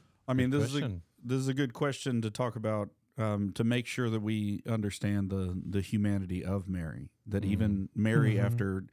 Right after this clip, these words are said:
Speaker 1: experiencing all of this, like, we d-, can't even imagine internally,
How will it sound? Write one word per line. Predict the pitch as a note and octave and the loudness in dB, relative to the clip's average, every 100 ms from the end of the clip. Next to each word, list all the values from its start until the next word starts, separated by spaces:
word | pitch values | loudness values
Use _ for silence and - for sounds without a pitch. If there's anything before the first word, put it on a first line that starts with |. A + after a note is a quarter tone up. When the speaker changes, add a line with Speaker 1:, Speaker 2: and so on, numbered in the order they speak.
| _ | _
Speaker 1:
experiencing | G#2+ - - A2 G#2 F#2+ G2 F#2+ - | -10 -8 -2 0 0 -2 -4 -6 -2
all | G2 A#2 C#3 B2+ | 2 2 2 0
of | G2+ E2+ | 0 -4
this, | D#2+ F#2 E2+ - | -4 -4 -4 -6
like, | F#2+ F2+ - - | -6 -6 -10 -10
we | G#2 G2+ G#2 G2+ | -4 -2 0 -2
d-, | F#2+ - A2 - | -4 -6 -4 -4
can't | - G#2+ G2 | -4 -2 -2
even | F#2 | -2
imagine | F2+ F2+ G#2 G#2 F#2 E2+ - _ _ _ _ | -4 -2 -2 -2 -4 -8 -12 _ _ _ _
internally, | A2 G#2 A2+ A2+ G#2+ G#2 | 0 2 2 2 2 0